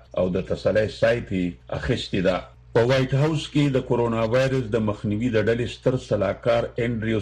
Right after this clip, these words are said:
سلیویټ ویلي دي چې په دنیا کې د کورونا وایرس د موزي رنځ د نوغې ویستو په هلو ځلو کې امریکا د خپلې برخې د کردار ادا کولو جاج اخلي او په دې خبره غور کوي چې نورو ملکونو له محفوظه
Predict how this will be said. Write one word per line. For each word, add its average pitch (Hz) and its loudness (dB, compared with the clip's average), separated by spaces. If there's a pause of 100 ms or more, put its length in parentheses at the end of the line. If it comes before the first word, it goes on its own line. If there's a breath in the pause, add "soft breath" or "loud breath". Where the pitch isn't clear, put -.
سلیویټ 110 -2 (220)
ویلي 117 0
دي 117 0 (100)
چې - -4
په 104 -2 (100)
دنیا 107 -2 (120)
کې 110 -2
د 101 -2
کورونا 95 -2 (100)
وایرس 107 0
د 95 0
موزي 98 -2
رنځ 110 -2
د 92 0
نوغې 113 -4
ویستو 107 -4 (120)
په 92 0
هلو 101 -2
ځلو 117 -2
کې - -8
امریکا 92 0 (360)
د 101 -2
خپلې 117 -2 (120)
برخې - 0
د 101 -4
کردار 104 0 (100)
ادا 92 0 (100)
کولو 98 -2
جاج 90 0 (140)
اخلي 90 -2 (260)
او 92 0
په 104 2
دې 113 -2 (120)
خبره 104 0
غور 98 -2
کوي 113 0 (260)
چې - -4 (120)
نورو 135 2
ملکونو 131 -2
له 92 -4
محفوظه 117 2